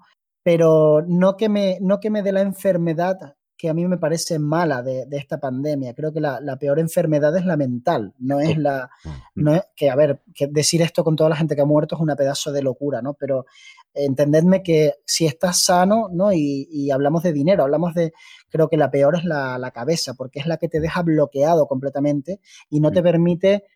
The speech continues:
Speaker 1: pensar un poco más allá de lo que estás viviendo ahora mismo. Entonces, tal y como yo lo veo, intento, eh, mirar como la línea temporal de cinco años, desde el año pasado hasta dentro de, de cinco, ¿no?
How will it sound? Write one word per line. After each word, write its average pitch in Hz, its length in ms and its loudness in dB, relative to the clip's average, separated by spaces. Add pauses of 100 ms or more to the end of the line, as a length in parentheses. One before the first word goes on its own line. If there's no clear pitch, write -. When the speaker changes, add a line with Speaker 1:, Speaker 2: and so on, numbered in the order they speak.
(180)
Speaker 1:
pensar 156 640 0
un 185 180 2
poco 170 280 -2
más 165 200 -6
allá 175 460 -2
de 160 180 -4
lo 156 120 -2
que 151 80 -10
estás 156 180 -12
viviendo 170 380 0
ahora 175 140 4
mismo. 139 340 -6
Entonces, 143 460 -6 (500)
tal 185 180 2
y 196 40 -2
como 202 200 0
yo 202 140 2
lo 196 120 4
veo, 214 440 2 (120)
intento, 180 880 0
eh, 151 680 -6
mirar 160 380 2
como 180 380 2 (200)
la 160 160 0
línea 180 280 2
temporal 175 760 2
de 143 360 -2
cinco 175 420 0
años, 196 380 0 (340)
desde 147 380 -4
el 151 80 2
año 165 180 0
pasado 175 360 0
hasta 135 200 -10
dentro 143 320 -8
de, 135 300 -6
de 135 100 -12
cinco, 190 440 -8
¿no? 226 240 -6